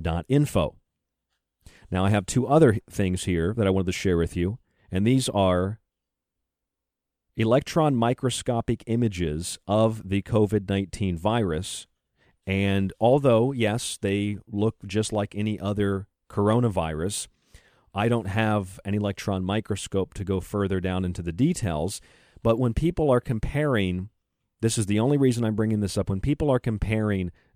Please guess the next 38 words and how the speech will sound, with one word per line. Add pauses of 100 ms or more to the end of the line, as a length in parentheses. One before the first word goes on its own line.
exosomes
that
are
excreted (160)
with,
when,
when
you
have
toxins
in
the
body, (520)
they're
excreted, (800)
and
they
say
that
they
look
like
coronavirus,
or
rather,
coronavirus
looks
like
exosomes. (340)
Well,
the
pictures
that
are
being
compared
to
exosomes,